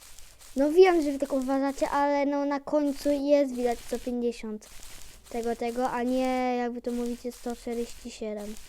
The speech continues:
A więc no, proszę nie obrażać ani nic takiego, bo to jest po prostu prawda. No, więc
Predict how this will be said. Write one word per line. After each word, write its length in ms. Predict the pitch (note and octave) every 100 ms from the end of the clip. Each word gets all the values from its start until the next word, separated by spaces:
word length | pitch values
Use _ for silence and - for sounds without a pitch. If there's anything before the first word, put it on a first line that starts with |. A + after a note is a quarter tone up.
| - - - - - - - -
A 100 | B3+
więc 300 | D4 C#4+ D4+
no, 200 | C#4 C#4
proszę 320 | G4 F#4 E4+
nie 160 | D4+
obrażać 580 | C4 D4 D#4+ E4+ F#4+ F#4
ani 260 | C#4+ C#4+ D4
nic 160 | C#4
takiego, 420 | - C4+ D4+ D#4+ D4+
bo 200 | C4+ C#4+
to 120 | B3+
jest 200 | C4+ - -
po 60 | C#4
prostu 280 | C4 -
prawda. 400 | D#4+ G4+ D4+ A3 G#3+ - - - - - - - - - - - -
No, 340 | B3 A#3+ G#3+ A3
więc 560 | C4 C#4 C#4 - -